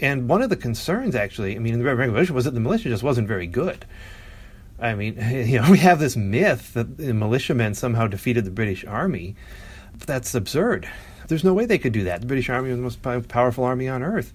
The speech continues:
And George Washington was just appalled with what he saw in the militia. You know, people who didn't have the right guns, didn't know how to use them, they didn't have the right ammunition, they didn't stay very long, they would just leave and go home, completely undisciplined.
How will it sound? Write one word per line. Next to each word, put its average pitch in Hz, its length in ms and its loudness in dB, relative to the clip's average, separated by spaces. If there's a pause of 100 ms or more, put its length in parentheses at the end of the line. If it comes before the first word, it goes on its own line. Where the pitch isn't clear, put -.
(440)
And 131 220 -2
George 151 200 4
Washington 139 480 2
was 123 100 -2
just 160 180 -2
appalled 147 640 0
with 120 140 -4
what 127 140 2
he 117 80 0
saw 101 480 -2
in 127 100 -2
the 113 80 2
militia. 98 580 -4
You 120 100 -6
know, 101 60 -6
people 127 280 0
who 117 80 2
didn't 127 240 2
have 127 160 0
the 127 80 2
right 120 180 2
guns, 120 280 0
didn't 123 180 0
know 117 60 0
how 123 100 0
to 113 80 -2
use 113 240 0
them, 123 140 -2
they 98 80 -2
didn't 117 200 -2
have 113 140 -4
the 107 60 -4
right 110 160 -2
ammunition, 117 680 -2 (260)
they 113 100 0
didn't 117 220 4
stay 113 360 0
very 120 340 0
long, 113 240 0
they 104 100 -4
would 98 140 -4
just 104 160 -6
leave 113 220 0
and 107 120 -4
go 107 160 -2
home, 107 360 -4
completely 120 600 -4
undisciplined. 101 640 -6